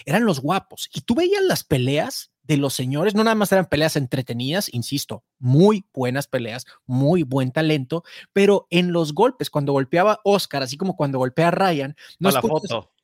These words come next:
Speaker 1: no escuchas, "Oh", escuchas, "Ah", de, porque traen una fanaticada distinta a la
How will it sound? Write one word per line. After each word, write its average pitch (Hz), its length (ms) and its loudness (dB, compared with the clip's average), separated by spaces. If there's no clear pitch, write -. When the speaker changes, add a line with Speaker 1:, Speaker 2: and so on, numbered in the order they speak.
Speaker 1:
no 175 160 0
escuchas, 226 580 -2
"Oh", 160 640 4
escuchas, 170 560 -6
"Ah", 571 840 4
de, 170 300 -8
porque 160 340 0
traen 160 880 -2
una 143 220 0
fanaticada 147 1000 -2
distinta 135 1300 -2
a 123 180 -8
la 123 400 -8